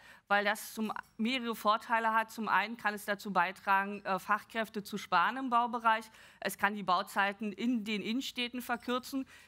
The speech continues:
Das führt dann hoffentlich auch zu höherer Akzeptanz für die Baustellen vor Ort.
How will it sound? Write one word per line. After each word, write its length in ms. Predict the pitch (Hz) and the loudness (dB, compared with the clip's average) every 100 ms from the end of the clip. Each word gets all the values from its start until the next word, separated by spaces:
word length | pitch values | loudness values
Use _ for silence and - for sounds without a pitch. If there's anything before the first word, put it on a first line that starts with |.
| - | -2
Das 360 | 202 - - 196 | -2 -2 -14 -6
führt 240 | 226 226 | -2 0
dann 320 | 214 214 202 | 0 0 -4
hoffentlich 400 | 208 220 214 202 | -2 -2 -4 -2
auch 140 | 185 - | -4 -4
zu 340 | 202 196 196 | -4 -2 -2
höherer 340 | 208 214 208 | -2 2 2
Akzeptanz 680 | - - 214 196 202 202 214 | 0 -6 -12 -2 0 0 -2
für 120 | 226 | -6
die 120 | 196 185 | -4 0
Baustellen 500 | 185 196 - 190 180 | 0 0 -2 -2 -2
vor 160 | 185 | -2
Ort. 260 | - 202 | 0 0